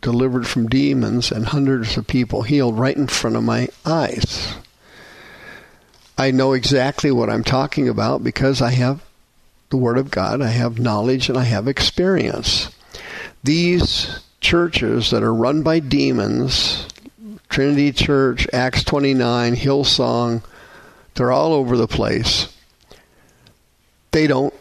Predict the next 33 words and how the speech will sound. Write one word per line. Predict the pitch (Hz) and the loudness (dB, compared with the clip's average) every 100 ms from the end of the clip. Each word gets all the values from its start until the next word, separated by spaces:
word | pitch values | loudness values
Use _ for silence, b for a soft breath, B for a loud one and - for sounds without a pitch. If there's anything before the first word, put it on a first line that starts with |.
| - | 0
make | 135 131 | 0 2
their | - 143 | 2 2
ministers | 131 123 127 - 147 - | 4 4 2 2 2 2
go | 123 113 | 0 0
through | - 127 | 0 0
deliverance. | 123 147 180 180 - - - - - - _ _ _ B B B | 2 2 2 2 0 0 -2 -2 -4 -10 _ _ _ B B B
The | - | -2
same | - 127 135 | 0 2 0
thing's | - 127 - | 0 0 0
gonna | 117 117 | 0 2
happen | 123 117 120 | 0 0 0
to | 117 | 2
you. | 120 110 | 2 2
You're | 104 113 | 2 0
gonna | 110 | 0
continue | 110 113 - 135 147 147 | 0 -2 0 2 2 2
to | 170 | 2
live | 143 110 110 120 | 2 2 0 -2
an | - 107 - | -2 -2 -2
up | 135 131 | -4 -2
and | 147 | 0
down, | 117 110 113 | 0 0 0
yo-yo | 117 127 135 131 | 2 2 2 0
Christian | - 127 - 143 | 0 0 0 0
life, | 127 98 104 - - B B B B B B B | 0 0 0 -4 -10 B B B B B B B
doing | - 143 139 | 0 2 2
well | 123 123 127 127 147 226 _ _ _ - | 2 2 0 -2 -6 -14 _ _ _ -4
Monday, | 120 127 131 131 127 | 0 2 2 2 2
crashing | - - 127 120 123 135 | -2 -2 0 0 0 -2
Tuesday, | 123 127 113 110 117 | 0 0 0 0 -2
doing | 113 120 139 147 | 0 0 0 0
great | 139 135 - | 0 0 0
Wednesday | 131 131 123 131 120 | 0 0 0 0 0